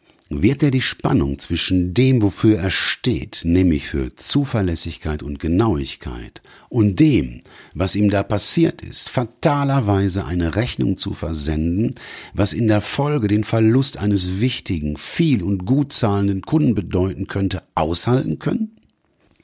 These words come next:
In unserem Beispiel setzte der Sachbearbeiter alles in Bewegung, um den Kunden letztlich leider nicht mit den hohen Preisen,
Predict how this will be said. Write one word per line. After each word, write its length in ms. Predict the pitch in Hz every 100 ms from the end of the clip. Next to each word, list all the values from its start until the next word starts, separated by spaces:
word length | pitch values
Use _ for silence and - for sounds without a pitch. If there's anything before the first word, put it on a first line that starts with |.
| _ - - - - - _
In 160 | - 98
unserem 400 | 135 165 131 120
Beispiel 600 | 110 123 - - 67 67
setzte 400 | 76 85 - 78
der 140 | 71 71
Sachbearbeiter 1000 | 92 - - 69 67 65 71 69 - -
alles 380 | - 64 -
in 160 | - 67
Bewegung, 720 | 67 62 62 62 60 62 67 - - -
um 180 | 104
den 220 | 98 92 90
Kunden 400 | - 113 92 92
letztlich 680 | 90 107 - - 120 113 - -
leider 540 | 131 156 165 170 147
nicht 260 | 135 131 -
mit 120 | 117
den 160 | 113 120
hohen 300 | 135 95 85
Preisen, 580 | - 73 76 76 87